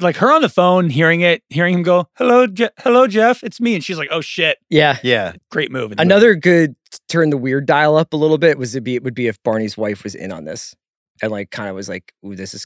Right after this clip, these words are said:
Speaker 2: this is
Speaker 3: Oh,
Speaker 2: cool.
Speaker 3: she was,
Speaker 2: Like,
Speaker 3: like, the
Speaker 2: let's,
Speaker 3: mastermind?
Speaker 2: like, let's kidnap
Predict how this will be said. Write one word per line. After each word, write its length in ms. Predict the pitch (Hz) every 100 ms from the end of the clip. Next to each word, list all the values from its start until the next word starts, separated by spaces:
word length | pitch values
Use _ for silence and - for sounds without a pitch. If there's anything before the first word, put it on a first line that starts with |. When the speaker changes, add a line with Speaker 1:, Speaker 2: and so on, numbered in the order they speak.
| _
Speaker 2:
this 140 | - 104
is 140 | 104
Speaker 3:
Oh, 80 | 117
Speaker 2:
cool. 100 | 113
Speaker 3:
she 60 | 104
was, 140 | 110
Speaker 2:
Like, 80 | 113
Speaker 3:
like, 80 | 104
the 60 |
Speaker 2:
let's, 60 | 107
Speaker 3:
mastermind? 580 | 104 101 - 110 113 135
Speaker 2:
like, 120 | 123
let's 220 | 127 117
kidnap 420 | - 113 107 104